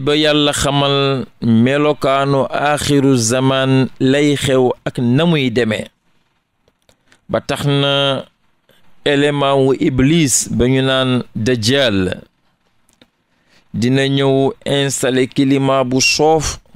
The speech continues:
climat bu naqdi, climat bu raglu Climat bu lëndëm boo xamante ne kenn dootul xàmmee neen ak dëgg.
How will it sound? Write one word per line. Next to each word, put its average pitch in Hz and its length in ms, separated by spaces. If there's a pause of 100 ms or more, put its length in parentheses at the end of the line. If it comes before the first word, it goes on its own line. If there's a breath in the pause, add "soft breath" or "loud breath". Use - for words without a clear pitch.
climat 139 520
bu 135 160
naqdi, 165 720
climat 139 540
bu 131 180
raglu 165 560 (640)
Climat 143 560
bu 135 160
lëndëm 190 560
boo 127 240
xamante 143 560
ne 135 140 (100)
kenn 185 400
dootul 156 440
xàmmee 143 580 (160)
neen 147 360 (480)
ak 123 140
dëgg. 120 320